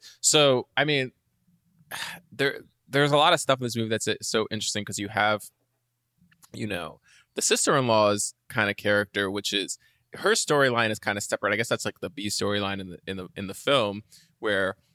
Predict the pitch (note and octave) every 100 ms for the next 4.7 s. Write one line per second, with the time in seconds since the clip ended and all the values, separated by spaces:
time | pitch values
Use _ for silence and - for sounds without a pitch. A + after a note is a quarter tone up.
0 | _ - A2 F2+ D2 C2+ _ _ _ _
1 | _ _ _ _ _ _ _ - _ _
2 | - B2 C3 A2+ A2 G#2 F#2 F#2 _ -
3 | G#2 G2 C#2+ B1 - _ _ _ _ -
4 | _ _ - G#2 G2 E2+ E2